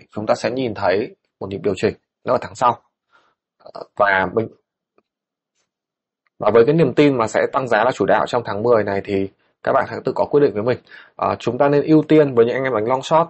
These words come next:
thì hãy ưu tiên lệnh long nhiều hơn. Tất nhiên là hãy đợi giá nó hồi về những cái vùng, những khung nhỏ rồi đánh long lên. Có thể các bạn sẽ ăn được rất là nhiều vòng trong nhịp tăng này đấy. Đây là giai đoạn mà các bạn sẽ dễ đánh theo cái hướng tăng, nó sẽ không quá khó đâu. À, nhưng luôn luôn phải quản lý vốn,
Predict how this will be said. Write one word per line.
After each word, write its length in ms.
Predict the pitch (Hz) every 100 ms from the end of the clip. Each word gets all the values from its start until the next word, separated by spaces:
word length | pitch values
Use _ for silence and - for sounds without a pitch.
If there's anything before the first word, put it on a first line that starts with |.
| - _ -
thì 180 | 117
hãy 200 | 107 110
ưu 100 | 123
tiên 200 | 139 139
lệnh 140 | 123 110
long 200 | 123 123
nhiều 180 | 113 101
hơn. 220 | 123 120 - _ _
Tất 160 | - 165
nhiên 160 | 156 131
là 80 | 107
hãy 120 | -
đợi 240 | 135 135 -
giá 260 | 110 98
nó 100 | 104
hồi 300 | 123 135 120
về 140 | 107 101
những 160 | 104
cái 100 | 117 123
vùng, 120 | 131
những 120 | 110
khung 220 | 110 131
nhỏ 300 | 127 123 220 -
rồi 140 | 101
đánh 180 | 95 104
long 200 | 120 123
lên. 180 | 127 117 _ _ _ -
Có 100 | 160
thể 120 | 151
các 120 | 127
bạn 140 | 139
sẽ 100 | -
ăn 100 | 82
được 60 | 120
rất 200 | 104 214
là 100 | 160
nhiều 260 | 113 113 101
vòng 200 | 113 101
trong 100 | 113
nhịp 120 | 117 107
tăng 160 | 117 113
này 140 | 95
đấy. 120 | 95 - _ _ _ _
Đây 120 | 113
là 120 | 123 110
giai 120 | 110
đoạn 200 | 120 107 98
mà 100 | 92
các 140 | -
bạn 160 | 123 113
sẽ 120 | -
dễ 200 | 107 127
đánh 260 | - 117 113
theo 120 | 151 139
cái 160 | 113 113
hướng 140 | 110
tăng, 180 | 147 139 - - - _
nó 100 | 104
sẽ 140 | 120
không 200 | - 151
quá 160 | 135 107
khó 280 | - 110 113
đâu. 100 | 143 - _ - - _
À, 140 | 104
nhưng 360 | 113 143 170 160 - _ _ _ _ -
luôn 300 | 151 160 156
luôn 160 | 156
phải 100 | 107
quản 180 | - 87
lý 100 | 98
vốn, 280 | 104 107